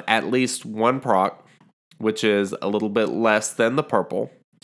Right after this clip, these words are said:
Uh, a thirty-one point six percent chance of not proccing at all on that secondary stat that you want to increase.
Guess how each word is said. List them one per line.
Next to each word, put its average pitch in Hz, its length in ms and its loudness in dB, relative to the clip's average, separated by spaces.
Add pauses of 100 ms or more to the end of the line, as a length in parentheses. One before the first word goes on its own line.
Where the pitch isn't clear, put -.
(560)
Uh, 92 520 4
a 110 120 -2
thirty-one 131 520 2
point 123 220 0
six - 340 -2
percent 135 380 -2
chance 123 400 2
of 101 280 -2
not 117 300 2
proccing 113 460 0 (140)
at 95 320 -4
all 135 400 4
on 104 180 -2
that 98 160 -2
secondary 101 580 0
stat 101 400 -2
that 82 100 -4
you 95 140 -2
want 92 260 -6
to 82 120 -10
increase. 73 640 -10